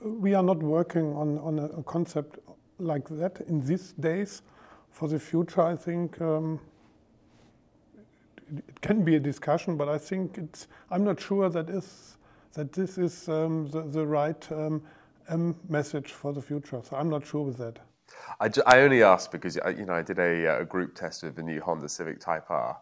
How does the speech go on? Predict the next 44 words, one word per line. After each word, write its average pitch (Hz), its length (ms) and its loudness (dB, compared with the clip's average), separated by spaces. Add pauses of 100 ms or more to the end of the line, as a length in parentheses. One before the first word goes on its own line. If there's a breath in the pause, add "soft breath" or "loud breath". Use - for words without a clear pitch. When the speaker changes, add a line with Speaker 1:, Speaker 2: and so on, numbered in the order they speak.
Speaker 2:
recently, 85 400 -2
and 85 80 2
there 90 100 4
was 87 80 -2
an 98 100 0
R 98 240 8
S - 220 0
three 98 260 0
there, 58 480 -8
and 104 220 -16 (200)
my 123 260 -18
God, 110 260 -12
these 98 220 -8
cars 104 320 -4
have 92 120 -8
got - 240 -6
so 104 480 -2
serious 98 800 -4
and 90 120 -12
so 98 460 -2
fast, - 720 2
and 85 240 -2 (320 soft breath)
maybe 104 260 0
ten 101 300 2
years 101 280 2
ago 80 260 2
was 78 180 -6
not 90 240 -2
the 82 60 -8
time 85 360 2
for 73 140 -2
M 76 360 -2
to 76 300 -2 (240)
associate 85 680 -2
itself 71 500 -6
with, 73 340 -6
with 87 160 -4
that - 260 4
class. 92 540 6
But, 80 320 -8
I 87 80 -12
mean, 85 240 -6
you 90 120 -10
know, 78 180 -6